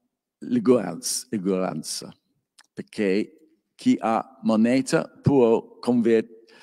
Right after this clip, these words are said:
convertire moneta in potere e chi ha potere pot-, può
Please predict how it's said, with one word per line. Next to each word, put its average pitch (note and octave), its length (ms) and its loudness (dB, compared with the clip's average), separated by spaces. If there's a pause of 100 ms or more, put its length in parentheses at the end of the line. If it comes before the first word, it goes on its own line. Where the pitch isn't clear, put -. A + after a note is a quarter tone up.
convertire B2 680 4
moneta A2+ 520 2
in G2+ 200 -6 (300)
potere - 520 -12 (400)
e G#2 140 -6
chi - 240 -6
ha G2+ 120 -8
potere A2+ 500 -4
pot-, - 420 -18 (200)
può G#2 320 0